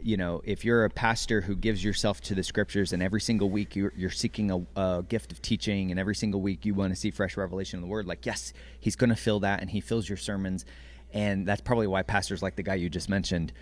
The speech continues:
they do prophesy while they preach, you know, with a spontaneous prophetic word, the Holy Spirit is filling that pulpit time,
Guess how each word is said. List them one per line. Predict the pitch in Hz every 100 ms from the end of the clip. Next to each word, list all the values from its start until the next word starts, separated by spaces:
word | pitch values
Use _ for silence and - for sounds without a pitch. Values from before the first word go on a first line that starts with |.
| - - -
they | - 110 107
do | 92 170
prophesy | - 95 - 92 92 85 92 98
while | - 104 123
they | 104 95
preach, | - 127 - - - - - - -
you | 104
know, | 92
with | 90 98
a | 98
spontaneous | - 110 101 113 107 92 -
prophetic | - 92 107 92 -
word, | 117 139 92 - - - - - -
the | 113
Holy | 160 151
Spirit | 127 - 135 104
is | -
filling | - 151 160 110 104
that | 95 -
pulpit | - 127 98 -
time, | 92 87 95